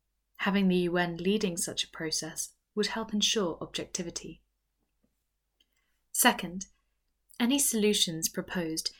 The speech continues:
need to reconcile politics with international law, including applicable U N resolutions and international human rights law pertaining to collective rights.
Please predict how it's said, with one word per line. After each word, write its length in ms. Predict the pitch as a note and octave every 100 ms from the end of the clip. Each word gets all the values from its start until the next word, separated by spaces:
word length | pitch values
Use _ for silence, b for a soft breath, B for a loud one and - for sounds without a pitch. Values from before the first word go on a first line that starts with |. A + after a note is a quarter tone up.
| B _
need 240 | G#3 A#3 A#3
to 120 | A#3
reconcile 580 | A3 A3+ B3 A#3+ A3+ G#3+
politics 720 | G#3+ A#3 A3+ G3+ E3 - -
with 140 | F#3
international 680 | - F#3+ - F#3 F3+ F#3 E3+
law, 360 | F3 F#3 F3 - _ _ _ _ _ -
including 680 | G3 - G#3+ A3 G#3 G#3 -
applicable 600 | G3+ - A3 B3+ B3 A#3
U 180 | G3+ G#3
N 140 | G3+
resolutions 760 | F#3+ F#3 F3+ G3+ G3+ D#3+ D#3+ - -
and 340 | G#3 A3 F#3+ -
international 680 | F#3 F#3 F#3 F#3 - G3
human 340 | F#3+ F#3+ F3+ F3
rights 380 | F#3+ G#3 - E3
law 220 | D#3 - b _
pertaining 560 | G3+ G3 G#3+ G#3+ E3+ F3
to 100 | F#3
collective 540 | - E3+ - - D#3+
rights. 480 | E3 E3 - - -